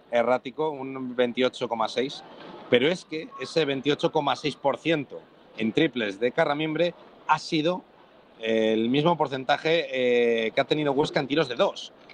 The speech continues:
Es decir, una auténtica pasada. Eh, veintiocho co-, veintiocho por ciento en tiros de dos para Huesca y veintisiete por ciento en triples.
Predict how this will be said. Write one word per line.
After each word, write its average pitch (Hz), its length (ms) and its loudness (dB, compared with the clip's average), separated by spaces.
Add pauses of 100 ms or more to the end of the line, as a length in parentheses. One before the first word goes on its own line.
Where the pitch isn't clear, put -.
(180)
Es 107 60 -8
decir, 113 240 0
una 135 320 4
auténtica 127 480 -2
pasada. 165 400 -4 (720)
Eh, 95 280 -8
veintiocho 123 520 0
co-, 143 400 2
veintiocho 139 360 -2
por 147 160 0
ciento 143 260 -6
en 117 80 -4
tiros 135 220 -2
de 127 80 2
dos 135 180 2
para 143 220 4
Huesca 143 480 0
y 131 100 -4
veintisiete 127 440 -6
por 127 180 0
ciento 143 200 -2
en 123 100 -2
triples. 107 440 0